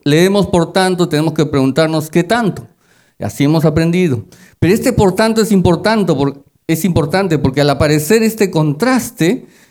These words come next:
nos da la salida, dice, "Por tanto,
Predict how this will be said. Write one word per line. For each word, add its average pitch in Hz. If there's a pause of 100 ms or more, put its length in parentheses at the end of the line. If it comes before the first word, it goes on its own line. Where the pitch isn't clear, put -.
nos 147
da 196
la 202
salida, 185
dice, 143
"Por 123
tanto, 202